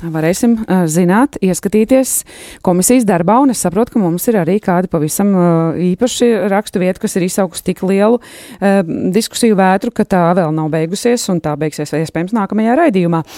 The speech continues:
Bet, ā, šobrīd par veco darību, tātad par, ā, Jeremijas grāmatu septiņpadsmito nodaļu sešpadsmito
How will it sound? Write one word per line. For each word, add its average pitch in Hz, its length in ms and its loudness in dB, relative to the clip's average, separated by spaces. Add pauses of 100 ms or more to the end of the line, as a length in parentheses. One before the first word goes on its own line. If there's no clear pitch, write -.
(220)
Bet, 220 300 0
ā, 220 160 2
šobrīd 359 260 2
par 339 160 0
veco 254 240 0
darību, 165 400 -2
tātad 185 480 -2
par, 175 240 2
ā, 170 180 2 (640)
Jeremijas 175 460 0
grāmatu 196 400 2
septiņpadsmito 151 500 -4
nodaļu 175 300 0
sešpadsmito - 680 -2